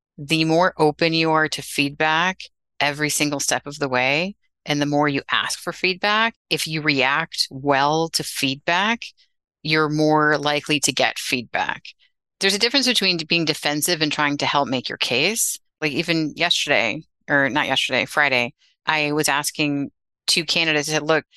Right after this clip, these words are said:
I was really hesitant to put you forward 'cause I don't think you've actually built and run a business with full P and L, this and that. I think you've been more of this strategy role."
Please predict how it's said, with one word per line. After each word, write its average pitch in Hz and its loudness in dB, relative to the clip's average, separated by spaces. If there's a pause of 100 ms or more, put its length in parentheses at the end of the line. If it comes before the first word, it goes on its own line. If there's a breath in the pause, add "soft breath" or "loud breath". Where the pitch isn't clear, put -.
(220 soft breath)
I 151 0
was 156 2
really 160 2
hesitant 151 -2
to 143 -6
put - -2
you - -10
forward 254 2
'cause 180 0
I 170 4
don't 180 0
think 175 -2
you've 156 0
actually 143 -2 (340 soft breath)
built 160 4
and 147 0
run 143 4
a 135 0
business 135 0
with 135 -6
full 143 2
P - -4
and 135 2
L, 139 4
this 135 -4
and 139 -2
that. 127 2
I - -2
think 151 -2
you've 143 -2
been 143 0
more 139 2
of 139 -4
this 139 -2 (220 loud breath)
strategy 214 2
role." 170 2